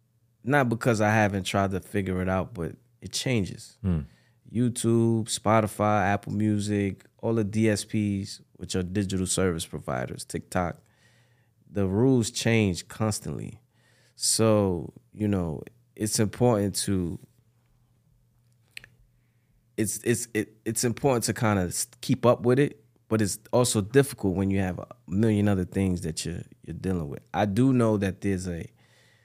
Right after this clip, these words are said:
Speaker 1: there's, there's some, there's some, an exchange of funds whenever, um,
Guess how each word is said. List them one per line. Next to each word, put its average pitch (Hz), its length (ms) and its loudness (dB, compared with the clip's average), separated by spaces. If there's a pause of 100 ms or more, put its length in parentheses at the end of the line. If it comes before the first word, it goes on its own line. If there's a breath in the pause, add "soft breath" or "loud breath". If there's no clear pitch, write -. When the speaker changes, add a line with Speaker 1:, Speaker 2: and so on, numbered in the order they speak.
(360 soft breath)
Speaker 1:
there's, 98 400 0 (600)
there's 107 240 4
some, 127 340 2 (240)
there's 110 180 2
some, 131 300 2 (180)
an 110 160 2
exchange 117 440 0
of 104 100 0
funds 90 560 0
whenever, 87 540 0 (800)
um, 73 440 -10